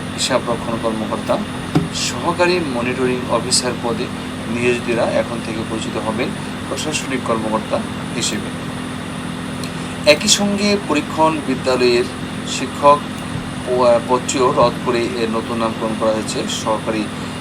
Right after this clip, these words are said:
ইন্সট্রাক্টর অর্থাৎ পরীক্ষণ বিদ্যালয়। এই পরিবর্তন দেশে তিনশো পঁয়ত্রিশটি পদের ক্ষেত্রে প্রযোজ্য হবে বলে প্রজ্ঞাপনে জানানো হয়। এই সিদ্ধান্তের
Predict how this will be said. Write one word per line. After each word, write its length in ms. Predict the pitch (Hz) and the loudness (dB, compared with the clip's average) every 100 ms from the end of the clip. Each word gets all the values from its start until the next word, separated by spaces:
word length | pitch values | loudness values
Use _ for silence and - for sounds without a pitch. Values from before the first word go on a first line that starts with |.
| - | -6
ইন্সট্রাক্টর 640 | 123 120 - - 139 - 170 | -4 -2 2 4 4 4 0
অর্থাৎ 760 | - - - - - - 104 - 123 | 0 -4 -8 -8 -8 -6 -6 -4 -4
পরীক্ষণ 320 | 120 - 117 107 | -4 -4 -4 -4
বিদ্যালয়। 360 | 107 113 123 - - - - - - - | -2 0 0 0 -4 -6 -6 -6 -6 -2
এই 220 | 127 160 - | 4 4 4
পরিবর্তন 520 | 147 143 135 107 143 143 | 0 0 0 0 0 0
দেশে 260 | 123 - 120 - | 0 0 -2 -2
তিনশো 400 | 120 107 123 117 - - - - | -4 -2 -2 -2 -4 -6 -4 2
পঁয়ত্রিশটি 520 | 123 123 - - - - | 2 2 0 0 0 -2
পদের 240 | 120 117 | -2 -2
ক্ষেত্রে 340 | 113 - - 110 | -2 -4 -4 -4
প্রযোজ্য 340 | - - - | -4 -4 -2
হবে 220 | 110 113 | -2 -2
বলে 220 | 107 107 113 107 | -2 -2 -2 -4
প্রজ্ঞাপনে 440 | 117 110 107 110 107 - - | -4 -2 -2 0 -2 -4 -2
জানানো 280 | 110 104 101 98 | 0 2 0 -2
হয়। 100 | 95 - - - - - | -6 -6 -8 -8 -6 0
এই 100 | 135 | 0
সিদ্ধান্তের 520 | - 165 156 - 160 | 2 2 2 2 0